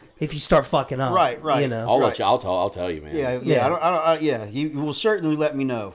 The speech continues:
Speaker 1: Yeah.
Speaker 2: without
Speaker 3: About
Speaker 2: question.
Speaker 3: fi-, about
Speaker 2: And, and,
Speaker 3: four
Speaker 2: and
Speaker 3: years ago, I, I got up and one morning and carried Gary to a rehab, and then he, he didn't, I don't know if you call it relapse, and you stepped out of it. You remember that?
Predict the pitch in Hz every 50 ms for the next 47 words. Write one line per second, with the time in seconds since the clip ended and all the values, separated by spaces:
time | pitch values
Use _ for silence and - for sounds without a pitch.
0 | - - 156 147 117 139 131 127 131 127 143 139 127 - 139 123 127 139 147 151
1 | 151 156 151 151 147 160 170 170 170 156 147 151 165 170 143 131 123 107 110 107
2 | 104 101 101 107 120 107 - - 95 98 113 107 107 98 98 98 92 - 92 90
3 | 87 85 82 78 76 _ _ _ _ _ _ _ _ _ _ - 101 95 95 92
4 | 90 90 90 87 85 82 76 - 98 98 95 90 80 82 82 82 80 - 82 80
5 | 80 82 80 80 82 80 78 78 78 78 80 76 78 78 78 78 78 - _ _
6 | _ _ _ _ _ _ _ _ _ _ _ - - - 113 143 143 92 101 101
7 | 98 131 127 101 - 95 82 104 104 90 - 80 90 104 107 82 82 85 85 -
8 | 101 95 90 85 - - 107 95 - - 85 90 95 95 85 80 76 80 80 -
9 | - - 82 80 80 85 92 98 101 101 104 104 104 -